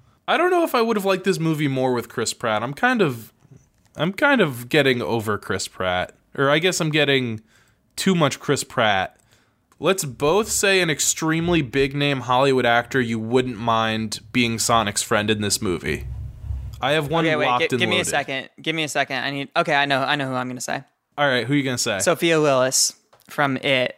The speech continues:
Speaker 2: Uh, she played Bev.
Speaker 1: Oh, I don't know who that is.
Speaker 2: And she hasn't been in another good movie. <laughs> You didn't see It?
Speaker 1: No, I don't. I'm scared. I'm a baby.
Speaker 2: Okay, that's fine. She's just, she's just really good in that movie. It, it plays into the whole, like,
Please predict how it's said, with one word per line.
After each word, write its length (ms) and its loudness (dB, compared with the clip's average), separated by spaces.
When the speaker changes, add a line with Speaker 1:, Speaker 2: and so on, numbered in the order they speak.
Speaker 2:
Uh, 220 0
she 160 -6
played 260 -4
Bev. 320 0
Speaker 1:
Oh, 140 2
I 80 4
don't 160 2
know 80 -2
who 100 0
that 160 2
is. 60 2
Speaker 2:
And 200 0
she 180 -2
hasn't 440 -2
been 140 2
in 80 2
another 340 2
good 200 -2
movie. 540 -2
<laughs> 60 -20
You 120 2
didn't 140 2
see 180 0
It? 480 2
Speaker 1:
No, 240 2
I 40 2
don't. 220 0
I'm 140 0
scared. 520 0
I'm 100 -4
a 60 0
baby. 360 0
Speaker 2:
Okay, 240 2
that's 240 0
fine. 300 -2
She's 220 -6
just, 280 -4
she's 200 -2
just 160 -8
really 220 0
good 140 0
in 80 -6
that 160 2
movie. 360 -2
It, 160 -2
it 160 -2
plays 260 2
into 160 -2
the 140 -2
whole, 260 0
like, 380 0